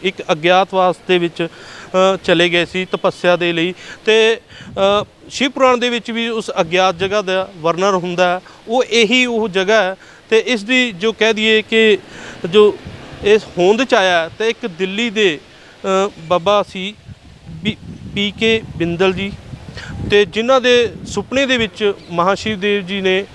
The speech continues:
ਕਹਿ ਦਈਏ ਭਗਵਾਨ ਸ਼ਿਵ ਨੇ ਦਰਸ਼ਨ ਦਿੱਤੇ ਕਿ ਇਸ ਜਗ੍ਹਾ ਦੀ ਉਸ ਸਮੇਂ ਤੋਂ, ਕਹਿ ਦਈਏ ਦੋ ਹਜ਼ਾਰ ਤੋਂ ਬਾਅਦ ਇਸ ਜਗ੍ਹਾ ਸਾਰਿਆਂ ਦੇ ਸਾਹਮਣੇ ਆਈ ਹੈ। ਤੇ ਲਗਾਤਾਰ ਹੀ ਇਸ ਜਗ੍ਹਾ ਦੇ ਉੱਪਰ, ਜੇ ਕਹਿ ਦਈਏ ਤਾਂ,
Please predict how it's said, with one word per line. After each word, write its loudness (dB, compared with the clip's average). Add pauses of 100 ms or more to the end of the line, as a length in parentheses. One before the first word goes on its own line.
(460)
ਕਹਿ 4
ਦਈਏ 2 (100)
ਭਗਵਾਨ 0
ਸ਼ਿਵ -2
ਨੇ 2
ਦਰਸ਼ਨ -2
ਦਿੱਤੇ 0
ਕਿ -2
ਇਸ 0
ਜਗ੍ਹਾ 2
ਦੀ -4 (440)
ਉਸ 2 (360)
ਸਮੇਂ 0
ਤੋਂ, 0 (340)
ਕਹਿ 2
ਦਈਏ 4
ਦੋ 2
ਹਜ਼ਾਰ 4
ਤੋਂ -4
ਬਾਅਦ 0
ਇਸ -8
ਜਗ੍ਹਾ 0 (300)
ਸਾਰਿਆਂ 2
ਦੇ -2
ਸਾਹਮਣੇ -2
ਆਈ 0
ਹੈ। 0 (400)
ਤੇ 4
ਲਗਾਤਾਰ 2 (120)
ਹੀ -6
ਇਸ -6
ਜਗ੍ਹਾ 4
ਦੇ 0
ਉੱਪਰ, 0
ਜੇ -8
ਕਹਿ 2
ਦਈਏ 2
ਤਾਂ, 2